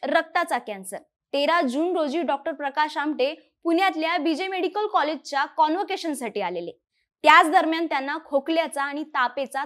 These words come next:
त्रास व्हायला लागला. त्यानंतर त्यांना दीनानाथ मंगेशकर हॉस्पिटलमध्ये दाखल करण्यात आलं आणि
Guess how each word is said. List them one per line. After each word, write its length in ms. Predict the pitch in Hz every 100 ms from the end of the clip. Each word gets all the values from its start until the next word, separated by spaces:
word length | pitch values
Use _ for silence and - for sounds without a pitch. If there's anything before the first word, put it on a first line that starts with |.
| 277
त्रास 320 | 269 247 269
व्हायला 300 | 247 208 196
लागला. 260 | 190 180 151 - _ _ - - 403
त्यानंतर 520 | 415 453 415 415 494
त्यांना 280 | 427 381 403
दीनानाथ 540 | 339 359 370 392 403
मंगेशकर 580 | 370 330 302 320 311 349
हॉस्पिटलमध्ये 680 | 302 269 - 320 330 320 311
दाखल 420 | 247 247 240 320
करण्यात 400 | 330 311 311 302
आलं 160 | 285 269
आणि 180 | 294